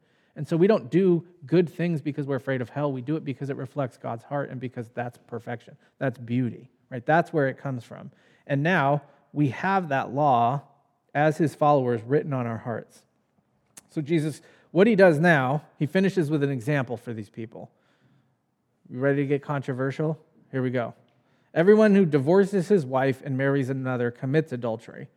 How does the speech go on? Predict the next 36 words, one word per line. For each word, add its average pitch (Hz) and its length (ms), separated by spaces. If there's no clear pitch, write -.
And 135 140
he 160 180
who 156 140
marries 156 400
a 143 60
woman 131 500
divorced 160 520
from 156 220
her 143 200
husband 127 580
commits 127 340
adultery." 123 540
Okay, 139 360
so 139 400
Jesus 156 380
has 135 160
just 220 260
talked 180 300
about 156 200
the 143 100
law, 117 400
and 139 140
now 160 160
he 165 140
applies 123 440
it. - 140
It, 196 160
if 202 180
he 247 160
was 254 160
in 196 120
our 180 180
culture 151 540
now, 139 400
okay, 131 140
th-, 214 180